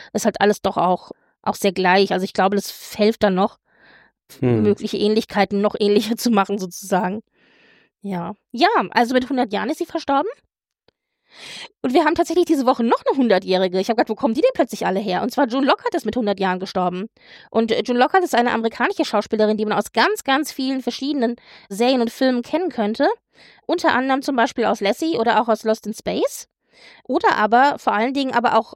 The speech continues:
Speaker 1: aus ganz, mm, spezifischen Weihnachtsfilmen. Also zum Beispiel war sie oder ist sie in dem Film A Christmas Carol und auch in dem Film Meet Me in Saint Louis. Und die laufen auch bei uns immer am Weihnachten im Fernsehen. Also die laufen in den
Speaker 2: Hm.
Speaker 1: U S A immer und überall.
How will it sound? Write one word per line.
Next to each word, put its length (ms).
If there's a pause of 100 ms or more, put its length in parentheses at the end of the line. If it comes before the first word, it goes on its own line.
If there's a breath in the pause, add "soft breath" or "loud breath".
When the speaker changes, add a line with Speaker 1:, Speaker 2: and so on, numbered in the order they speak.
(100)
Speaker 1:
aus 220 (160)
ganz, 380
mm, 400
spezifischen 680
Weihnachtsfilmen. 760 (340 loud breath)
Also 160
zum 160
Beispiel 440
war 200
sie 340
oder 220
ist 240
sie 180
in 160
dem 140
Film 240
A 40
Christmas 360
Carol 360 (460 loud breath)
und 220
auch 80
in 80
dem 120
Film 300
Meet 160
Me 100
in 100
Saint 200
Louis. 440 (260 soft breath)
Und 140
die 80
laufen 300
auch 140
bei 180
uns 400 (140)
immer 300
am 240
Weihnachten 680 (100)
im 240
Fernsehen. 480 (240 loud breath)
Also 120
die 60
laufen 200
in 40
den 80
Speaker 2:
Hm. 60
Speaker 1:
U 40
S 120
A 180
immer 280
und 100
überall. 380